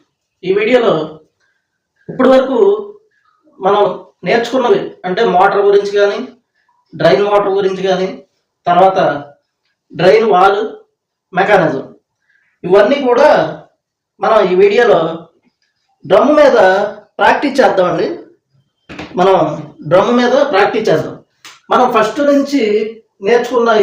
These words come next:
ఈ మొత్తం ఇప్పుడు మనం ప్రాక్టీస్ చేస్తాం. అంటే మనకి మెయిన్ మోటార్, మెయిన్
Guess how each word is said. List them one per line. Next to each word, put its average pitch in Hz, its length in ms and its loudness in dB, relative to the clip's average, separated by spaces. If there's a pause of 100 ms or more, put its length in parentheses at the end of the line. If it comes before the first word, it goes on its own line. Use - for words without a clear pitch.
ఈ 165 80 -2 (440)
మొత్తం 220 280 0 (1000)
ఇప్పుడు 196 220 2 (600)
మనం 202 200 -2
ప్రాక్టీస్ 226 340 0
చేస్తాం. 190 320 0
అంటే 202 220 -2
మనకి 233 240 -4 (520)
మెయిన్ 226 300 0
మోటార్, 214 400 0 (1040)
మెయిన్ 202 180 0